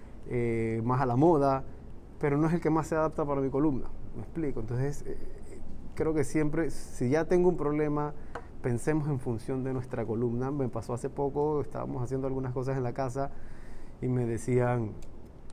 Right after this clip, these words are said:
eh, mi esposa y, y, y la decoradora, "Ay, mira estas sillas, qué bonita y esto, pero esa no es la mejor silla"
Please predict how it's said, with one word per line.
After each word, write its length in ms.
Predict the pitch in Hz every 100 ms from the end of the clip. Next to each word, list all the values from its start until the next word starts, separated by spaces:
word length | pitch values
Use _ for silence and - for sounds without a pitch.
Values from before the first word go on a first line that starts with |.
| - - - - -
eh, 520 | 110 110 104 101 87 - - - - - - - - -
mi 180 | 151 123
esposa 460 | - 139 131 139
y, 60 | 127
y, 640 | 131 117 135 110 104 98
y 140 | 127 120
la 220 | 113 110
decoradora, 680 | 110 107 107 110 131 131 127
"Ay, 80 | 127
mira 220 | 139 135
estas 200 | 131 127
sillas, 280 | 147 131 127
qué 80 |
bonita 460 | 135 131 135 - 127
y 60 | 123
esto, 200 | 123 135
pero 280 | 120 113
esa 220 | 107 107 135
no 180 | 127
es 60 | 135
la 140 | 143
mejor 240 | 131 117 117
silla" 240 | 127 101